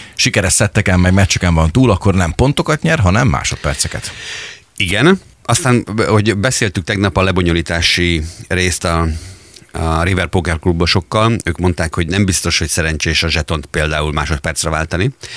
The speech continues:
Speaker 2: mert ott nagyon-nagyon magasak lehetnek. Így, ö, azt, ö, döntöttük el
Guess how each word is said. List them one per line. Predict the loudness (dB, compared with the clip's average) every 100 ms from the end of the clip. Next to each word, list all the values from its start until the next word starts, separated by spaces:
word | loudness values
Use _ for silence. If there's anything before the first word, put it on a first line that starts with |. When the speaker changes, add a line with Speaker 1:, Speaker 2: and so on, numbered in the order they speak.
| -10
Speaker 2:
mert | -4 -2
ott | -2
nagyon-nagyon | -2 -2 -2 -2
magasak | -2 -2 -2 -2 -2
lehetnek. | -2 -2 -2 -4 -6 -8 -10 -10 -6
Így, | 0 2 2
ö, | 2 2 2 0 -6 -14
azt, | -6 -6 -2
ö, | 0 0 0 0
döntöttük | 0 0 -2 -4 -6
el | -2 0 0 -2